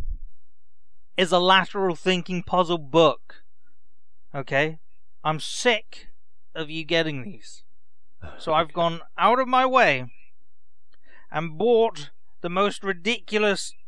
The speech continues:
Speaker 1: lateral thinking puzzle book I could find for four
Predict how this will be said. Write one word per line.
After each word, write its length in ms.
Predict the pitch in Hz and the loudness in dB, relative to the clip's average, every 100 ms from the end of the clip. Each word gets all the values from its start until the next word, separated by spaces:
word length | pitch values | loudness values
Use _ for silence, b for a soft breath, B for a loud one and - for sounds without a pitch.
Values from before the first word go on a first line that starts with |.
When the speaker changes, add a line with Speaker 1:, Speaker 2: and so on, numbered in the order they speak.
| - - - | -10 -10 -8
Speaker 1:
lateral 540 | 165 190 202 208 208 185 | -2 2 2 0 -4 -2
thinking 480 | 190 190 - 180 156 | -2 -2 -4 -6 0
puzzle 280 | 185 180 160 | 0 0 0
book 220 | 156 - | 0 2
I 80 | 165 | 0
could 180 | 160 - | 0 0
find 480 | 180 160 143 127 - b b - | 2 4 2 -2 -8 b b -6
for 180 | 196 180 | -4 -4
four 720 | - 254 302 294 220 262 240 | -4 -2 0 4 4 4 0